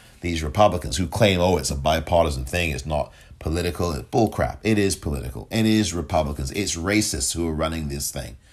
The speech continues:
And they may get one or two Democrats who may join in, who are Democratic voters who may join in,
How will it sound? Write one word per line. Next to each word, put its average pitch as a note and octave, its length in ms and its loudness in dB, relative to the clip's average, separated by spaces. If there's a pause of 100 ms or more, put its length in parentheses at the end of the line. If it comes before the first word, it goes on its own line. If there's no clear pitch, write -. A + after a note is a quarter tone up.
(300)
And F#2+ 220 2
they A2 140 4
may B2+ 180 4
get A#2 260 4
one G2+ 280 6
or F#2+ 80 0
two G2+ 200 0
Democrats F2 760 -2 (300)
who F#2+ 460 0
may F#2+ 300 0
join G2 320 2
in, F2+ 320 0
who F2 220 -2
are D#2+ 160 0
Democratic E2 760 -2 (260)
voters F2+ 440 0
who F2 100 0
may F#2 200 0
join E2 320 0
in, F2 260 -2